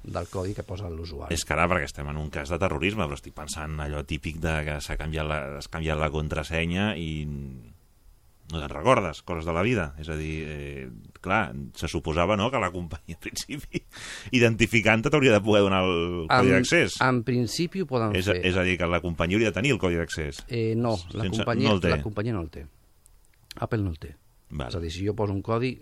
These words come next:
Speaker 1: Apple no pot saber el meu codi. El que podrien arribar a fer és obrir-me'l per mi, però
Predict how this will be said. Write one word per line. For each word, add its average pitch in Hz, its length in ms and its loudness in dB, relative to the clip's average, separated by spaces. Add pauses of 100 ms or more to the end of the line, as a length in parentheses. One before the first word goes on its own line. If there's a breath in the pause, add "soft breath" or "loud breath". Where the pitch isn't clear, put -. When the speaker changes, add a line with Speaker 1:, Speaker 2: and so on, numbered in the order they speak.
Speaker 1:
Apple 107 300 -4
no 92 160 -2
pot 85 160 -10
saber 85 140 -6
el 85 60 -8
meu 85 100 -8
codi. 82 260 -8
El 92 160 -6
que 90 80 -6
podrien 101 320 -4
arribar 104 220 -2
a - 20 -16
fer 123 180 -2 (240 loud breath)
és 92 180 -8
obrir-me'l 95 520 -4
per 85 160 -6
mi, 113 220 -2 (420 loud breath)
però 98 80 -2